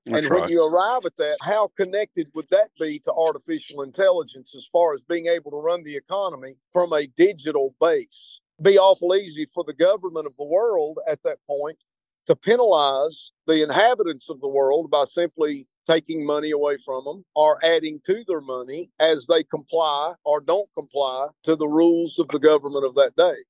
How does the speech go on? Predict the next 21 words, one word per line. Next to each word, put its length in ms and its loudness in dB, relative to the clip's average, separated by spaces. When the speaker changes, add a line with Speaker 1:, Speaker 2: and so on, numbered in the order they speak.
Speaker 2:
And 120 2
that's 200 4
all 220 4
biblical. 580 0
Every, 240 2
e-, 80 2
Speaker 1:
It's 220 0
Speaker 2:
all 320 0
of 40 2
that, 60 4
Speaker 1:
every 440 4
bit 180 4
Speaker 2:
all 80 4
of 60 4
Speaker 1:
of 100 0
Speaker 2:
that. 140 -2
Speaker 1:
it. 60 -
Speaker 2:
We're, 320 0
Speaker 1:
It's 80 0
Speaker 2:
we're 180 2
seeing 440 -8